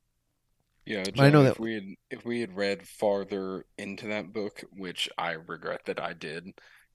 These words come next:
Speaker 1: yeah, th-, I don't think that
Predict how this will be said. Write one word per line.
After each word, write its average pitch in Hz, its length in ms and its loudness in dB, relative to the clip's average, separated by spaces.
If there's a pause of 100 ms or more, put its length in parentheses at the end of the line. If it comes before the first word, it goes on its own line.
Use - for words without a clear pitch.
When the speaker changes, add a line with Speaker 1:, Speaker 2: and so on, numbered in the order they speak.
(100)
Speaker 1:
yeah, - 160 -6 (200)
th-, 64 140 -20 (520)
I 104 140 2
don't 98 440 -4
think 82 320 -10
that 73 280 -8